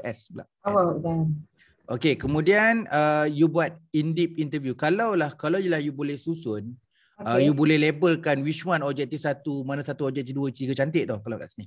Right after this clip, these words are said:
Speaker 2: Oh, okey, okey, okey,
Speaker 1: Ah, you,
Speaker 2: faham.
Speaker 1: you buatlah, buatlah arrow ke macam mana ke. Ni kat O J T nombor satu, kat mana O J T nombor dua dan sebagainya. So,
Speaker 2: Alright.
Speaker 1: apa yang you dah bincang kat slide empat tadi,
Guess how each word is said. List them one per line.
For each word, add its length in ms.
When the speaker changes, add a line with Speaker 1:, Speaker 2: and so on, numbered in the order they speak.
Speaker 2:
Oh, 180
okey, 320
okey, 160
okey, 140
Speaker 1:
Ah, 100
you, 140
Speaker 2:
faham. 180
Speaker 1:
you 80
buatlah, 320
buatlah 320
arrow 320
ke 160
macam 160
mana 160
ke. 140
Ni 320
kat 80
O 80
J 80
T 80
nombor 160
satu, 400
kat 80
mana 240
O 80
J 80
T 80
nombor 240
dua 260
dan 140
sebagainya. 460
So, 160
Speaker 2:
Alright. 220
Speaker 1:
apa 80
yang 160
you 80
dah 140
bincang 360
kat 220
slide 160
empat 320
tadi, 400